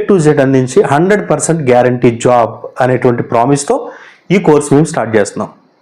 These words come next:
ఈ కోర్సులో మీరు జాయిన్ అవ్వాలంటే డిస్క్రిప్షన్లో ఉన్నటువంటి లింక్ ద్వారా WhatsApp గ్రూప్లో జాయిన్ అవ్వండి, లేదా ఇక్కడ కనపడేటువంటి నెంబర్ ఏదైతే ఉందో ఆ నెంబర్కి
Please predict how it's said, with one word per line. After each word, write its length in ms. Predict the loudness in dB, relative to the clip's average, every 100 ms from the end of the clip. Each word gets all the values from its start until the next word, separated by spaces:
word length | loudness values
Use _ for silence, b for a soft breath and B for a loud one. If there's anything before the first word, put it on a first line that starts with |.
| -2
ఈ 140 | 0 2
కోర్సులో 560 | 2 0 0 0 2
మీరు 140 | 0 2
జాయిన్ 240 | 2 4
అవ్వాలంటే 560 | 4 2 2 0 -2 B B B -8
డిస్క్రిప్షన్లో 720 | -2 -2 0 -2 -2 0 2
ఉన్నటువంటి 640 | 2 2 2 2 0 -2 -4 0
లింక్ 220 | 2 2
ద్వారా 240 | 2 2 2 0
WhatsApp 320 | 0 0 0
గ్రూప్లో 260 | 0 2 0
జాయిన్ 240 | 0 -2
అవ్వండి, 260 | -4 -6 -8 -16 _ _ b b b b -2
లేదా 360 | 0 2 0 0
ఇక్కడ 160 | 0 0
కనపడేటువంటి 640 | 0 0 2 2 2 2
నెంబర్ 260 | 2 2 2
ఏదైతే 280 | 2 0 2
ఉందో 280 | 2 0 -2
ఆ 20 |
నెంబర్కి 580 | -2 0 0 0 -2 -4